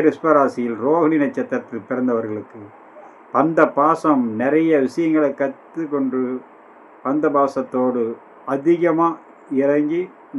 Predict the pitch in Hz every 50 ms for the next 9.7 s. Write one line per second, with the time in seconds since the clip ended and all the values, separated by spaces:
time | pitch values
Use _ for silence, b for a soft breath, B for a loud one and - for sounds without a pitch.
0 | 127 131 147 160 175 180 170 156 - 156 135 135 131 127 123 120 120 127 127 127
1 | 127 120 107 104 104 101 - - - - - - - - - - - - - -
2 | 139 143 139 - - 127 113 110 110 107 - - 113 104 101 113 - - - -
3 | - - - - - - - - - - - - 117 127 143 170 175 185 185 175
4 | 165 160 156 156 175 196 208 202 - - - - - - 139 139 156 160 156 -
5 | 165 151 143 131 127 127 135 135 135 127 123 - - 127 117 113 113 117 120 -
6 | - - - - - - - - - - - - - - - - - - - -
7 | - - - - - - - - - - - - - - - - 139 151 175 196
8 | 202 208 202 165 135 147 151 165 175 175 170 165 151 156 151 147 139 127 - -
9 | 139 147 165 165 147 - - 151 147 143 139 131 120 117